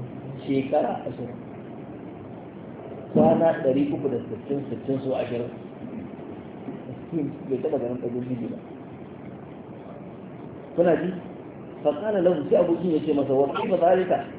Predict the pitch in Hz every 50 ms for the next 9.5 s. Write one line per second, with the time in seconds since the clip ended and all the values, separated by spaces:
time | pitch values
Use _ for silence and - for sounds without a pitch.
0 | - - - - - - - - - - - - - - - - - - - -
1 | 123 135 156 170 175 208 226 226 185 - - 185 202 208 214 196 175 160 175 180
2 | 147 143 143 131 120 120 135 147 147 160 151 147 147 139 - 190 196 190 175 151
3 | 156 156 139 143 131 127 139 127 123 117 113 127 151 196 - - - - - 151
4 | 135 - 160 - 117 135 135 127 135 143 160 143 - - - - - - - -
5 | - - - - - - - 131 135 160 160 151 139 139 139 139 135 147 143 135
6 | - 127 117 117 113 - - - - 160 156 143 - - 135 - - - - 160
7 | 143 - - - 131 127 147 175 196 202 - - - 156 147 143 156 165 156 151
8 | 135 143 143 143 151 143 147 139 123 113 120 117 - 151 147 139 - 131 117 123
9 | 123 113 120 135 135 123 117 - 147 165